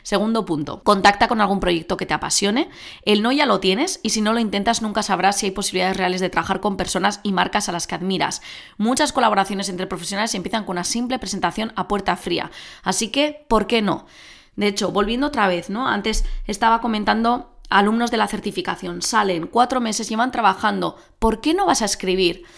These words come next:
a través de LinkedIn, por ejemplo, al director comercial de una marca que te guste? ¿Por qué? ¿Por qué no? ¿Por qué no lo vas a hacer, no? Siempre pensamos, "Es que igual llevo demasiado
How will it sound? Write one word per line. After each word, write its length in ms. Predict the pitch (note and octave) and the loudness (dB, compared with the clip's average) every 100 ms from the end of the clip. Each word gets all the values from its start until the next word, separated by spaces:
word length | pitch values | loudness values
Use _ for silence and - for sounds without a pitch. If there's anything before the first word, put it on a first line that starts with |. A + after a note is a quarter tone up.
| - - - | -20 -20 -8
a 160 | - G#3 | -2 0
través 300 | A3 G#3+ G3 | 2 0 0
de 80 | G3+ | 0
LinkedIn, 500 | G3 F#3+ F#3+ C#4+ D#4 | 0 0 0 0 -2
por 140 | A#3+ | -4
ejemplo, 540 | A3 A#3+ A#3+ C#4+ D#4+ - | -4 -6 -2 -2 -2 0
al 260 | A3 A#3+ | -2 0
director 400 | A#3 G#3 - B3+ | 0 0 0 -2
comercial 460 | C4+ B3+ A3+ A#3+ A3+ | 0 -2 0 -2 0
de 60 | |
una 180 | B3 B3 | 0 0
marca 320 | G#3 C4+ C#4 | 0 0 0
que 100 | A#3+ | -4
te 100 | G3 | -4
guste? 420 | E3+ D#3+ - - - | -4 -4 -6 -10 -6
¿Por 260 | - A3 | -2 -2
qué? 240 | A3 F4 A3 | -2 -4 -4
¿Por 180 | A3 A3+ | -4 0
qué 100 | D#4+ | 2
no? 180 | A#3 | 4
¿Por 120 | G#3 A3 | 2 0
qué 80 | |
no 80 | C4+ | 2
lo 100 | D4 | 4
vas 160 | C4 C4+ | 2 0
a 40 | |
hacer, 280 | B3 F3+ E3 | -4 -4 -4
no? 160 | A3 C#4 - | -6 -8 -10
Siempre 320 | - A#3 B3 | -4 0 0
pensamos, 400 | A#3 A3 G#3 G3+ - - | 0 0 0 -2 -8 -10
"Es 160 | B3+ B3 | -6 -4
que 100 | C4+ | -2
igual 200 | C4 B3 | -2 0
llevo 160 | A#3 A3+ | 0 0
demasiado 520 | G#3+ G3+ G#3 G3+ | 0 -2 0 0